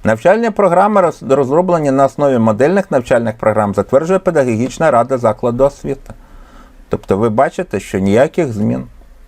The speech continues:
у цьому формулюванні, у порівнянні з топом дві тисячі першого року і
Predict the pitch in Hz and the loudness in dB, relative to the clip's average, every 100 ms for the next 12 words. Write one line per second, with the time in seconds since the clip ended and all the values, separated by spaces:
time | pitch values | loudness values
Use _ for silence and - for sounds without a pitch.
0 | - _ - - - - 98 131 151 170 | -20 _ -20 -20 -16 -10 -4 -2 0 -2
1 | - 139 135 120 113 101 101 104 - - | -2 -2 0 0 2 0 -2 -4 -4 -4
2 | - 160 151 147 139 135 113 85 - - | -2 0 0 0 -2 -2 -2 -4 -8 -14
3 | _ _ _ - - - - - - - | _ _ _ -20 -20 -20 -20 -20 -20 -10
4 | - 151 123 - 80 92 _ - 82 131 | -2 0 0 -4 -6 -10 _ -14 -4 -4
5 | 135 143 131 - 90 - - - _ - | 0 -2 0 -2 -4 -4 -8 -8 _ -6
6 | - - - 131 127 143 151 147 - 165 | -2 -2 -2 -4 0 0 0 -4 -6 -10
7 | - - - - - - 135 95 | -10 -20 -20 -20 -10 -4 -2 -2